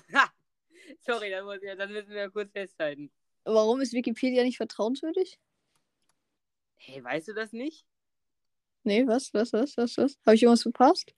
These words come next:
Speaker 1: Also ich glaube schon, dass du ganz schön was verpasst hast. Wikipedia sagen immer alle, dass du Infos von Wikipedias niemals ganz vertrauen kannst,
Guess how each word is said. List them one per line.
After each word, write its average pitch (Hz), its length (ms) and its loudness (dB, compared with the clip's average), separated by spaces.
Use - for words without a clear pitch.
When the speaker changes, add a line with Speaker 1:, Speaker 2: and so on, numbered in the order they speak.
Speaker 1:
Also 170 180 0
ich 165 140 0
glaube 160 340 0
schon, 202 160 -16
dass 196 120 -14
du 170 200 -20
ganz 233 260 0
schön 151 160 -6
was 139 160 -10
verpasst 135 460 -12
hast. 131 260 -12
Wikipedia 214 600 -2
sagen 220 260 -2
immer 208 240 -6
alle, 233 260 -4
dass 190 160 -8
du 202 200 -4
Infos 220 440 -6
von 208 160 -12
Wikipedias 202 640 -6
niemals 208 400 -4
ganz 190 220 -6
vertrauen 185 600 -2
kannst, 151 580 -4